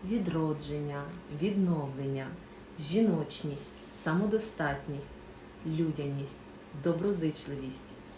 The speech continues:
взаємопідтримка. І далеко-далеко це ще не все. Ви здогадалися, про яку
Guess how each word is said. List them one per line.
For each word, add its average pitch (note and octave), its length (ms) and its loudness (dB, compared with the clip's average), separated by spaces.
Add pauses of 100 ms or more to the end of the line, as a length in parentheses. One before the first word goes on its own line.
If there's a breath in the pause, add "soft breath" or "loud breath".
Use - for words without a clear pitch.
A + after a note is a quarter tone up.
(160)
взаємопідтримка. D3+ 1200 0 (560 loud breath)
І E3 140 2
далеко-далеко D#3+ 1300 0 (100)
це D3 240 -2
ще - 300 -6
не C3+ 260 -2
все. - 320 -6 (880 loud breath)
Ви F3 80 4
здогадалися, E3 800 2 (520 loud breath)
про F3+ 120 4
яку E3+ 420 4